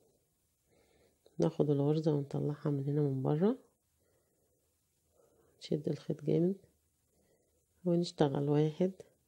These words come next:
اتنين، تلاتة، أربعة، خمسة، ستة، خلاص. كده خلاص.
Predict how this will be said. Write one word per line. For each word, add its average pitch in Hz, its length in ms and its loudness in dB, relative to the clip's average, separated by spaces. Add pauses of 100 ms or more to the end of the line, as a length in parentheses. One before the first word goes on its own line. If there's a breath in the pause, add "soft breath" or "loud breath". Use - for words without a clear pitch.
(880)
اتنين، 185 420 8 (2750)
تلاتة، 151 440 0 (1200)
أربعة، 156 460 0 (2000)
خمسة، 156 480 -4 (1120)
ستة، - 500 -4 (340)
خلاص. 160 540 0 (4000)
كده 180 240 0
خلاص. 151 500 -2